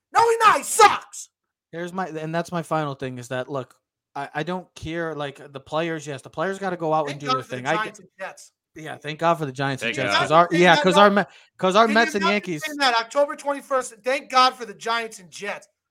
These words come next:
Speaker 2: But that's what I was gonna say. I'm finishing up, is
Speaker 1: I bet
Speaker 2: there's
Speaker 1: you
Speaker 2: just
Speaker 1: are.
Speaker 2: no, like, that's my thing, is just, there's just no absolute accountability for all the
Speaker 3: Mm.
Speaker 2: mistakes and faults. I, the pi-, the hitters,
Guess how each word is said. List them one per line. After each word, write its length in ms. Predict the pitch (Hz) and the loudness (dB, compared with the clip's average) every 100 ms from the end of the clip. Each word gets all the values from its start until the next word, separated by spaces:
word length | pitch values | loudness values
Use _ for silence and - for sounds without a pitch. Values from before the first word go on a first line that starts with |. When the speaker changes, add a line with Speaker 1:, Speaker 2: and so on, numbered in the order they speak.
| _ - _ _ _ - | _ -20 _ _ _ -8
Speaker 2:
But 120 | 185 | -2
that's 200 | 247 254 | -2 0
what 100 | 233 | -2
I 60 | |
was 100 | 214 | -4
gonna 160 | 190 190 | -6 -8
say. 140 | 185 165 | -6 -6
I'm 160 | 165 | -8
finishing 400 | - 214 185 180 | -6 -6 -6 -8
up, 160 | 160 - _ _ _ | -8 -10 _ _ _
is 240 | 175 156 - _ _ _ _ _ | -8 -8 -14 _ _ _ _ _
Speaker 1:
I 60 | - | -12
bet 100 | 156 | -6
Speaker 2:
there's 240 | 175 233 | -6 -6
Speaker 1:
you 60 | 165 | -8
Speaker 2:
just 120 | 156 | -8
Speaker 1:
are. 40 | |
Speaker 2:
no, 220 | 156 165 165 | -4 -4 -2
like, 260 | 160 151 | -4 -4
that's 300 | 170 170 - | -6 -6 -6
my 140 | 175 156 | -8 -6
thing, 280 | 165 156 | -6 -8
is 160 | 135 120 | -10 -12
just, 220 | 135 - | -14 -14
there's 180 | 143 135 | -14 -14
just 300 | 160 147 - | -14 -14 -16
no 640 | 117 127 135 139 131 127 131 _ _ _ | -14 -6 -2 -2 -2 -6 -14 _ _ _
absolute 580 | - 147 - 135 135 139 135 | -6 -6 -8 -14 -10 -12 -14
accountability 960 | - 143 139 123 110 151 165 113 127 | -14 -10 -10 -10 -10 -8 -8 -12 -20
for 200 | 127 135 | -14 -12
all 240 | 131 147 147 | -6 -2 -2
the 80 | 139 | -4
Speaker 3:
Mm. 40 | |
Speaker 2:
mistakes 580 | 135 - 156 175 131 - | -10 -6 -2 -2 -4 -12
and 100 | 123 | -8
faults. 340 | - 170 131 - | 0 0 0 -4
I, 80 | 147 | -6
the 140 | 147 | -6
pi-, 220 | - 202 | -6 -6
the 120 | 175 156 | -2 0
hitters, 360 | 208 262 277 | 0 0 -6